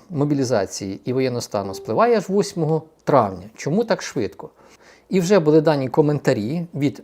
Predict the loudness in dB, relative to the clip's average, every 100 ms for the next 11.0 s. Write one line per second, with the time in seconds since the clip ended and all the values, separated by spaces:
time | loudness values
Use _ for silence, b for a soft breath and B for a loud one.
0 | -10 -4 -2 0 0 2 2 0 -8 -8
1 | -4 -4 -2 -2 -2 -2 -2 -2 0 -2
2 | -2 2 2 0 -2 -4 -4 -4 -2 0
3 | 2 2 0 -2 -2 0 0 0 0 -4
4 | -4 -6 -6 -10 -6 -4 -4 -6 -8 -6
5 | -6 -4 -4 -4 -4 -4 -6 -8 -6 -4
6 | -4 -4 -2 -2 -2 -6 -12 -12 -16 B
7 | B B 0 0 0 -2 0 0 0 -2
8 | -2 -2 -4 -6 -10 -4 -4 -4 -6 -6
9 | -2 -2 -2 -4 -8 -10 -10 -12 -10 -6
10 | -4 -2 -2 -2 -6 -6 -4 -4 -4